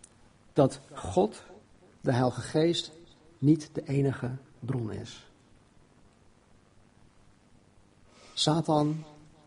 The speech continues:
demonen, die hebben ook best wel wat kracht. En die kunnen ook werkingen van kracht verrichten. En ze zijn, ehm, designed,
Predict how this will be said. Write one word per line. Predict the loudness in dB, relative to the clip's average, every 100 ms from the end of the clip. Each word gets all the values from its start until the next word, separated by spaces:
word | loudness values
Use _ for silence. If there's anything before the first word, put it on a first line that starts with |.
| -6
demonen, | 0 4 6 6 4
die |
hebben | 4 4
ook | -2 0
best | 0 0
wel | -2 -4 -4 -10 -20 -20 -20 _ -20 _ _ -20 _ -20 -20 _
wat | -8 -4
kracht. | -4 -4 -8 -16 -20 -20 -20 -20 -20 _ -20 -4
En | -4
die |
kunnen | 0 0 2
ook | 4 2 -2 -18 -20 -20 -20 -6
werkingen | 4 4 4 0 -2
van | -2 -6
kracht | -2 -2 -2 -10 -16 -12
verrichten. | -6 -6 -6 -12 -14 -16 -20 -20 -20 _ _ -20 -20 -20 -20 -20 -20 _ -20 -20 _ -20 _ -20 -20 _ -20 _ 0
En | 2
ze | 4
zijn, | 6 8 8 6 2 -10 -18 -20 -20 -20 -20 -20 -20 2
ehm, | 4 6 4 2 0 -2 -6 -14 -20 -20 -20 -20 -20 -20 -20 -20 -20 _ -20 -20 -20 -20 _ -20 -20 -20 -8
designed, | -4 -2 -2 -4 -6